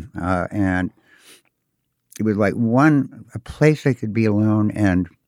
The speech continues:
and then turn around and come back out. You know, it's like I could come back, I, I could come back out with something.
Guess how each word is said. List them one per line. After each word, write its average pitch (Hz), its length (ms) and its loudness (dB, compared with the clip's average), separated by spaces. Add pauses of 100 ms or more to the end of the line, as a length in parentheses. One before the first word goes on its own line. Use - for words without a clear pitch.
(1200)
and 107 180 4
then 127 140 4
turn 131 280 2
around 107 220 4
and 87 80 -4
come 104 180 0
back 80 320 -4
out. - 200 -12 (120)
You 107 120 -2
know, 101 240 0
it's 98 200 -8
like 107 220 2
I 104 80 0
could 110 160 -12
come 135 180 0
back, 113 260 2
I, 113 340 -4
I - 20 0
could 131 180 -2
come 196 160 2
back 127 200 4
out 101 140 2
with 107 120 -8
something. - 400 -6